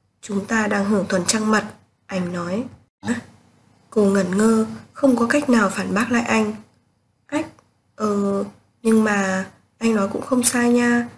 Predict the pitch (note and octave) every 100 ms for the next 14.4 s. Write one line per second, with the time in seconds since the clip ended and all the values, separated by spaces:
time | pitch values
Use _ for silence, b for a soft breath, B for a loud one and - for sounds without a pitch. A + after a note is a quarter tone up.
0 | _ _ A3 F#3+ - G#3+ G3 F#3+ G#3 G#3+
1 | - - - F#3+ A3 A#3+ - - _ _
2 | _ _ A3 A3 G#3 G3+ _ _ _ _
3 | _ G#3+ _ A#3+ A3+ - - - G3 G#3+
4 | A3+ G#3+ G3+ G3+ - - - G#3 G#3 -
5 | - C4+ C4+ C#4 D4+ D4 D4+ A3+ G3+ G3+
6 | G3 G#3 G3+ G3 F#3 F#3 F#3 A3 A3 G#3+
7 | A3+ A3+ A3+ B B - G#3 G3+ G3 F#3+
8 | G3 G#3 G3+ F#3+ G3+ - - - - -
9 | - - A3+ A#3 A#3 A#3 A#3 A#3 - -
10 | - - - - A3 A3+ C#4 E4+ - -
11 | - - - - - - - - - -
12 | B3 B3 B3+ A3+ - - - - G3+ F#3+
13 | F#3+ F#3+ F#3+ - A3 G#3+ G#3 - - -
14 | A3+ G3+ F#3